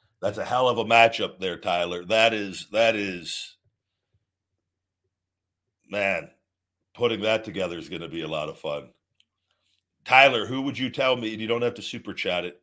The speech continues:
just put it a few times if I miss it, the, uh, who, who, is this an, uh, elimination match or just one pinfall victory, or is this elimination style?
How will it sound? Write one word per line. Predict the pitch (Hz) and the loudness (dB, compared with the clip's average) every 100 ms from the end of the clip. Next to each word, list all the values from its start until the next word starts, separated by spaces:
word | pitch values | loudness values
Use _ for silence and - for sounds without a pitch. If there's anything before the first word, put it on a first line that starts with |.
| _ | _
just | - 110 - | -14 -14 -6
put | 113 | -6
it | 107 98 | -4 -8
a | |
few | - 104 | -10 -10
times | 107 98 92 | -4 -4 -4
if | 90 92 | -8 -6
I | 85 | -6
miss | 92 92 87 | -6 -8 -10
it, | 82 _ _ _ _ - | -14 _ _ _ _ -12
the, | 90 98 92 90 90 85 | -6 -4 -4 -6 -4 -2
uh, | 82 82 80 58 62 - - - | -2 -2 -6 -10 -16 -16 -16 -8
who, | 107 117 117 104 - | -4 -2 -4 -6 -12
who, | 117 120 120 120 104 - | -6 -4 -2 -4 -6 -12
is | 110 | -10
this | 113 127 | -6 -4
an, | 139 | -6
uh, | 120 113 101 92 82 - - | -4 2 2 2 -2 -10 -12
elimination | 104 117 120 123 135 165 | -4 -2 0 0 0 -2
match | 156 165 170 139 | 2 4 4 0
or | |
just | 120 113 113 | -4 -6 -6
one | 104 123 120 | -4 -4 -4
pinfall | - 123 - 123 101 | -8 -8 0 0 0
victory, | 123 143 143 143 - - - - | -4 -4 -4 -4 -6 -18 -18 -8
or | 104 | -6
is | 113 | -4
this | 113 | -4
elimination | 107 113 113 117 113 131 | -2 0 2 2 2 -4
style? | 117 - 135 139 143 151 | -6 0 2 4 2 -2